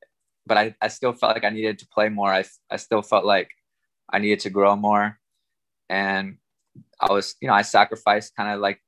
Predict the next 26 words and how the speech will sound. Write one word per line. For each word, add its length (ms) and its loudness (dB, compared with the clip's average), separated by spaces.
the 120 -10
big, 380 -2
the 140 -10
big 280 -2
lights 340 2
and 120 -6
the 40 -8
money, 500 -2
you 120 -2
know, 160 4
at 80 2
the 80 -6
time 480 -2
to 100 -8
continue 440 -6
to 160 -10
build 200 2
my 100 2
career. 540 2
And 100 -4
again, 280 0
had 180 -2
the 80 -2
long-term 440 -2
mindset. 480 -2
So 340 0